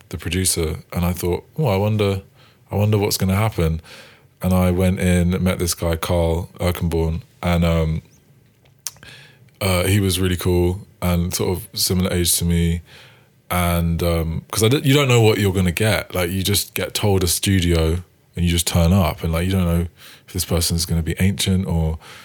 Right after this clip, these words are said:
nice or whatever. So I got there, and then we immediately got on, and I thought, "This guy's cool." And then he was like, "So what do you wanna do today?" And I was like, "Well,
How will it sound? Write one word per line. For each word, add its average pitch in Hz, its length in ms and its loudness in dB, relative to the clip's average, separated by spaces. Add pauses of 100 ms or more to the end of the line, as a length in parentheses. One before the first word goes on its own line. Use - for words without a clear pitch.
(440)
nice 90 680 2
or 82 320 0
whatever. 92 500 2 (480)
So 95 220 2
I 95 60 2
got 101 200 2
there, 90 200 2
and 87 120 2
then 87 120 2
we 90 280 2 (260)
immediately 90 520 2
got 87 180 -2
on, 85 420 2 (120)
and 87 120 -2
I 85 80 0
thought, 90 200 -4
"This 92 140 -4
guy's 92 220 -2
cool." 82 420 -2 (400)
And 98 160 2
then 92 420 4 (140)
he 98 120 2
was 98 120 2
like, 104 100 0
"So 113 100 -2
what 117 100 2
do 117 60 2
you - 20 2
wanna 113 160 2
do 135 140 2
today?" 82 280 0
And 82 100 0
I 85 40 2
was 87 120 0
like, - 280 -2 (480)
"Well, 110 400 0